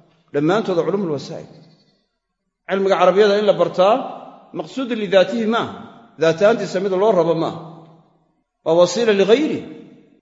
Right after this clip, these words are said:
Yacni wax kaluu wasiilo u yahay, oo wuxuu waddo u yahay barashada diinka la baranaayo ayuu wasiilo u yahay. Saas aawadeed, naxwaha waxaa la yidhaahdaa waa sullamul culuum. Jaranjaradii ama sallaankii cilmiga loo koraayey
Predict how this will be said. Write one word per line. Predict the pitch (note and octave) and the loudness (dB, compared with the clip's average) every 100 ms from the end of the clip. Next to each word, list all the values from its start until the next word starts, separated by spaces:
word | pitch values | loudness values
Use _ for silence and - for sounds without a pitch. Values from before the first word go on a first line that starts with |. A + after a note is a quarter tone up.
| _ _ _ _ _ | _ _ _ _ _
Yacni | C#3 | -2
wax | D#3+ A3 - | 0 0 2
kaluu | G#3 G#3 | 4 4
wasiilo | F#3 - A3+ B3+ | 2 0 2 2
u | C4 | 4
yahay, | F#3 C#3 - - - - _ _ _ _ _ | 2 2 -4 -12 -20 -20 _ _ _ _ _
oo | F#3 | -2
wuxuu | G3+ G3 | 0 2
waddo | G3+ G#3+ B3 | 2 4 4
u | |
yahay | A3+ G3 G3 G3+ - - - - _ _ _ | 6 6 6 4 -2 -12 -18 -20 _ _ _
barashada | F#3+ F#3+ F#3+ G#3+ | 2 2 4 2
diinka | F3+ A3 G3 F3+ | 2 0 0 2
la | F3 | 2
baranaayo | E3 F#3 F3+ D#3+ E3+ G3+ | 4 4 4 4 4 4
ayuu | F3+ E3 | 2 0
wasiilo | D3 D3+ B2+ | -2 -4 -6
u | F2 | -8
yahay. | - - - _ _ _ _ _ _ _ _ _ _ | -14 -20 -20 _ _ _ _ _ _ _ _ _ _
Saas | - E3 E3+ | -4 0 4
aawadeed, | F3 G3 F3 E3 D#3+ - | 4 4 2 2 0 -8
naxwaha | F3 F3+ G3+ F#3 | -8 0 2 4
waxaa | F3+ E3+ | 2 2
la | E3 | 2
yidhaahdaa | D#3+ D#3 D#3 D#3 | 2 2 4 2
waa | D3+ | 2
sullamul | D3 G#3+ F#3 D3+ C#3 C3 | 0 -2 0 0 0 -2
culuum. | C#3+ A2 - - - - _ _ _ _ _ _ _ _ _ - | -6 -6 -10 -18 -20 -20 _ _ _ _ _ _ _ _ _ -6
Jaranjaradii | D3 D3 D#3+ F#3+ F#3+ | -2 0 2 2 4
ama | F3 F#3 | 2 2
sallaankii | F3 F3 F3+ G3+ F#3+ F3+ | 0 2 4 4 2 -2
cilmiga | G#3 G3+ F3 | -2 0 2
loo | F3 G#3+ | 2 0
koraayey | - G#3 F3 E3 G#3 | 2 4 6 6 2